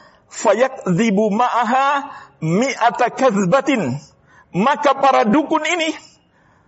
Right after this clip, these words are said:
dengan bermodal satu berita benar, mereka menambah dengan seratus kedustaan. Perhatikanlah jemaah sekalian, Nabi sallallahu alaihi wasallam mengabarkan kepada kita, manusia yang paling banyak berdusta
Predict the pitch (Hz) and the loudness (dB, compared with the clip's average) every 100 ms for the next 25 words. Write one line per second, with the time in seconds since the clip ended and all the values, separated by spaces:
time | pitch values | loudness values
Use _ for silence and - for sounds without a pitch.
0 | _ _ _ _ - 175 277 269 262 247 | _ _ _ _ -2 0 2 0 0 2
1 | 254 262 330 294 277 - 320 311 302 262 | 2 2 2 4 2 2 0 2 0 0
2 | 277 254 262 269 339 381 403 - - - | 0 0 0 2 2 0 -2 -8 -16 -20
3 | - 196 247 262 254 247 226 233 254 247 | -8 -2 2 2 2 0 0 0 -2 0
4 | 214 214 180 226 233 214 - - 226 226 | 0 0 2 0 0 -2 -2 0 0 0
5 | 196 - 214 185 - - - 165 120 117 | -2 -2 0 0 0 -2 -2 -4 -6 -8
6 | 127 _ _ _ _ _ _ _ 180 185 | -12 _ _ _ _ _ _ _ -4 -2
7 | 214 220 202 208 208 190 220 202 190 233 | 0 0 0 0 0 0 0 0 0 -2
8 | - 233 226 226 220 226 247 233 226 247 | -2 -2 0 0 0 -2 -2 0 0 2
9 | 269 269 262 254 254 254 269 - - - | 2 2 0 0 0 0 -2 -2 -6 -12
10 | - - - - 208 247 262 320 - 277 | -20 -20 -20 -8 -2 0 2 0 0 0
11 | 269 262 262 262 285 311 311 285 262 269 | 2 2 0 -2 0 2 2 0 0 0
12 | 262 214 262 208 311 - 330 | 0 0 0 0 0 -2 0